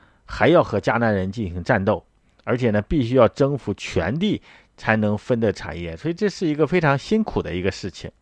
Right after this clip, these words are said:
所以摩西呢，指出他们呢这样的想法是错误的。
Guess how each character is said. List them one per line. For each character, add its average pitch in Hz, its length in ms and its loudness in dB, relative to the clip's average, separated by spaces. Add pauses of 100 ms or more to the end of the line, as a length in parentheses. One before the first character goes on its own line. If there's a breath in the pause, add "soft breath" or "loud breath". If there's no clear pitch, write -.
(760 soft breath)
所 180 120 4
以 180 40 6
摩 170 240 6
西 196 240 2
呢， 160 180 8
指 113 240 -2
出 139 160 2
他 117 180 4
们 123 120 2
呢 107 100 6
这 131 100 2
样 139 80 6
的 113 80 2
想 104 320 -6
法 110 160 -4
是 117 160 -10
错 165 360 6
误 101 160 4
的。 85 180 -10